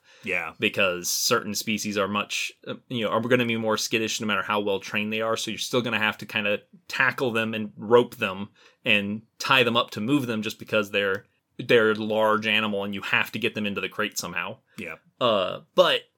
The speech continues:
Speaker 2: there's things like that I've always wanted to do. Uh, it's at Crocosaurus Cove, where it's a diving, uh, uh, like a, like shark cage,
Speaker 1: I
Speaker 2: but an acrylic tube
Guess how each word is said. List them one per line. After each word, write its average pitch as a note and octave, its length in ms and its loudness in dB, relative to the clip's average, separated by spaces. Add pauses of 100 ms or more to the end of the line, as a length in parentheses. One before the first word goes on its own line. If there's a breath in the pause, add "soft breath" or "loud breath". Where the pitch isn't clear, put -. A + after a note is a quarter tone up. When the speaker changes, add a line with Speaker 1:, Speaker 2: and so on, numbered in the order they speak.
(380)
Speaker 2:
there's A2+ 680 2 (260)
things C3 200 0
like A2 160 2
that A#2 260 0
I've B2 140 4
always C3 240 4
wanted A#2+ 240 -4
to A2+ 60 -10
do. A2 480 -2
Uh, G2 220 -2
it's G2+ 120 -8
at G#2+ 220 -2
Crocosaurus - 680 -2
Cove, G#2+ 340 -4
where G#2 140 0
it's G2+ 160 -6
a F#2 280 -4 (240)
diving, A2 520 0 (420)
uh, - 40 -6
uh, A#2+ 360 4
like A2 160 2
a, G#2+ 180 0
like A2 180 0
shark - 340 4
cage, B2+ 220 4
Speaker 1:
I B2+ 80 6
Speaker 2:
but A#2 140 4
an A2 100 2
acrylic C#3+ 440 4
tube A#2+ 520 0